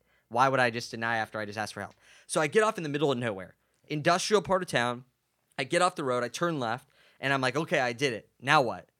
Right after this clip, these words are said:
And I'm, like, driving. I'm like, "Well, I'll just go back on the freeway then." And then all of a sudden, I was like, there was a guy walking on the street, no shoes, tatted from his feet all the way up to his head. And I was like, "Oh my gosh, this guy's, this guy's tatted up. Like, what the heck?" Like, he would look pretty gnarly. One in the morning, in the middle of nowhere.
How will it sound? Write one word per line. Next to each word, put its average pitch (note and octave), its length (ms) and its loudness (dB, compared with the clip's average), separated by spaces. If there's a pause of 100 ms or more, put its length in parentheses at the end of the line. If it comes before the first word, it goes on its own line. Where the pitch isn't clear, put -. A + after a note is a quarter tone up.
(400)
And C3 140 0
I'm, B2+ 100 2
like, A#2 180 0
driving. E3 440 0
I'm C#3+ 40 -4
like, A#2+ 160 -6
"Well, B2 100 -4
I'll B2+ 60 0
just C3 140 -10
go A#2+ 140 -2
back A2+ 180 -2
on A2 80 -4
the G#2 80 -10
freeway G2+ 300 -6
then." F2 260 -18
And B2 80 -10
then D3 80 -2
all F3 80 2
of F3+ 60 -4
a - 20 -8
sudden, E3 160 -2
I D#3+ 40 0
was C#3+ 100 -6
like, A#2+ 180 -6 (220)
there - 80 -6
was B2+ 80 -6
a C3+ 40 -6
guy F#3+ 200 0
walking C#3 320 -2
on C#3+ 80 -6
the C#3+ 40 -6
street, F#3+ 400 -2
no C#3+ 220 4
shoes, C#3+ 460 -4
tatted D#3 340 -4
from D3 160 -4
his A#2+ 160 -8
feet F#3+ 480 -8 (300)
all E3 160 4
the E3 60 0
way D#3 140 2
up D3+ 120 -6
to C3+ 100 -8
his B2 140 -6
head. F#2+ 180 -8 (420)
And B2+ 140 0
I C3+ 60 6
was B2+ 100 0
like, A2+ 160 -4 (340)
"Oh A#2+ 120 -4
my A2+ 120 -2
gosh, G2+ 220 -8
this A#2+ 160 -10
guy's, A2 320 -6 (220)
this - 160 -6
guy's A#2+ 240 -2
tatted A#2+ 320 -2
up. C#3 120 -2
Like, A#2 140 -8
what A2 140 -10
the A#2 80 -12
heck?" A#2+ 180 -10
Like, G#2+ 180 -10
he C3 120 -10
would B2 100 -8
look B2+ 200 -6
pretty A#2+ 180 -4
gnarly. G2+ 320 -6
One A#2 180 -2
in B2 60 -2
the A#2+ 60 -2
morning, G#2 360 -6
in B2+ 80 -10
the C3 60 -4
middle B2+ 160 2
of A2 40 -2
nowhere. G#2+ 300 -8